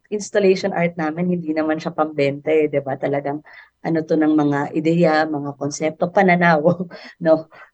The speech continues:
Ito talaga yung lunsaran tong mga works na ganito. Ah, yun, kaya talagang mahirap pero napakaswerte dahil andyan yung prof namin, andyan ang fine arts, at syempre,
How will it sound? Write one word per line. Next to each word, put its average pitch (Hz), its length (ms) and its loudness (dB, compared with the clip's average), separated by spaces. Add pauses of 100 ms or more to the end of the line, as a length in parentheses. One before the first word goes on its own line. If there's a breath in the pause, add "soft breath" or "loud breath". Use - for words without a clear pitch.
(180)
Ito 185 240 -2
talaga 170 320 4
yung 160 560 -2
lunsaran 151 720 2
tong 151 160 -6
mga 139 240 -6
works 151 320 -4
na 156 80 -6
ganito. 139 480 -6 (400 soft breath)
Ah, 151 320 -2
yun, 175 280 2
kaya 160 600 0
talagang 160 640 -6 (320)
mahirap 233 480 0
pero 180 200 4
napakaswerte 170 800 -4
dahil 143 280 -6
andyan 143 400 -10
yung 143 80 -18 (460)
prof 254 320 -2
namin, 196 460 0
andyan 156 340 -2
ang 156 80 -12
fine 165 300 0
arts, 151 180 -6
at 180 160 -8
syempre, 190 480 -2